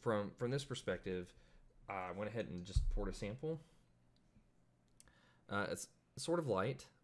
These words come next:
but, I mean, really, it kinda looks like, like your average Pinot Noir that's on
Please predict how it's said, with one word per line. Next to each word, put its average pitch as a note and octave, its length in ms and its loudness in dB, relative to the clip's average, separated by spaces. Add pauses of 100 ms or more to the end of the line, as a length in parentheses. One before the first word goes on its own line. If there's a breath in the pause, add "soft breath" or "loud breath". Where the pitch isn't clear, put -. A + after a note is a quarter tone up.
(220)
but, A2+ 640 4 (180)
I A2+ 40 -6
mean, A2+ 220 2
really, A#2 440 4 (560)
it - 200 0 (360)
kinda A#2 160 -2
looks G2+ 460 0
like, F2+ 400 0 (3000)
like F#2+ 140 0
your - 140 -8
average F2+ 500 -2 (400)
Pinot F#2+ 300 0
Noir F2+ 280 4
that's E2+ 160 -4
on D2 80 -6